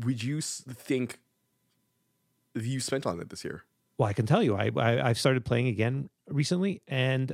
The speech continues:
Speaker 2: uh, it says a hundred and ten hours.
Speaker 1: So that's a, it's a fair amount spread across the year, right? 'Cause this came out, what, February, I think?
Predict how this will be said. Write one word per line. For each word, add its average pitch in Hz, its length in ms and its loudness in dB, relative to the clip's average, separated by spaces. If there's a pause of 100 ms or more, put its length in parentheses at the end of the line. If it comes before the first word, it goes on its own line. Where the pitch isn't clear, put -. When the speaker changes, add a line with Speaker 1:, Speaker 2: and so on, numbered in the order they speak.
Speaker 2:
uh, 123 360 0
it 131 120 -4
says 127 240 0
a 123 40 0
hundred 127 240 2
and 113 160 2
ten 110 140 0
hours. 87 380 -6 (640)
Speaker 1:
So 233 80 4
that's 440 140 2
a, 370 120 6
it's - 140 -6
a 392 80 6
fair 123 140 4
amount 95 200 -2
spread - 180 -2
across 90 220 -4
the - 80 -6
year, 107 120 -2
right? 139 120 -2
'Cause 101 80 -6
this 101 140 -4
came 107 120 -4
out, 87 140 -4
what, 90 140 -4
February, 349 420 -2
I 339 40 -8
think? - 280 -10